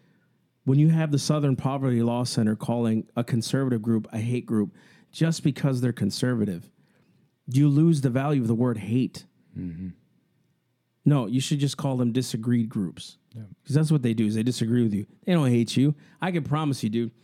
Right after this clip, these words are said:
Speaker 1: I can, they, they, they, uh, Matt Staver's group or, or, uh, F-, uh, Family Research Council, if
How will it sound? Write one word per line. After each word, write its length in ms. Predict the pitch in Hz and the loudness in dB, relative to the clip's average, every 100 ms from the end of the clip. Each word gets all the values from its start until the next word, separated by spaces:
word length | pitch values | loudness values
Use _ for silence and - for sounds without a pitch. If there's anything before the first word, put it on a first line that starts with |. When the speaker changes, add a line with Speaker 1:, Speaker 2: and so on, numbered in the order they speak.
| _ _ _ - | _ _ _ -6
Speaker 1:
I 120 | 147 | -4
can, 200 | 165 139 | -4 -4
they, 100 | 147 | -4
they, 220 | 135 147 | -4 -6
they, 320 | 131 131 135 120 | -4 -4 -4 -2
uh, 260 | 123 120 | -2 0
Matt 240 | 113 151 151 | 0 -2 0
Staver's 420 | 165 156 139 113 | 0 0 0 0
group 280 | 120 110 110 | 0 0 0
or, 220 | 113 107 | 0 0
or, 240 | 117 113 | 2 2
uh, 180 | 107 107 | 2 0
F-, 280 | 101 - - | -2 -4 -2
uh, 60 | 127 | 0
Family 280 | - 139 131 | 0 2 2
Research 360 | 131 - 110 | 2 0 0
Council, 440 | 113 107 - 95 - _ _ - - _ | 0 0 -2 -4 -6 _ _ -20 -20 _
if 240 | 123 113 | -4 -4